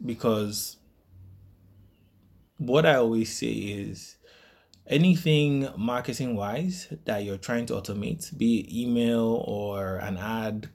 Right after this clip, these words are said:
campaign or even your landing pages, they should mimic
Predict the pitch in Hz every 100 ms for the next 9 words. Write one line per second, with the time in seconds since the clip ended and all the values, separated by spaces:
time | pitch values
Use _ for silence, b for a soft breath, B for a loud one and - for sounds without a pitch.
0 | _ - 101 101 113 110 107 107 110 107
1 | 101 98 - 107 - B B B - 123
2 | 120 120 104 107 110 110 110 110 110 107
3 | 123 120 113 - - 294 113 110 123 123
4 | 120 - - 131 117 117 120 123 139 -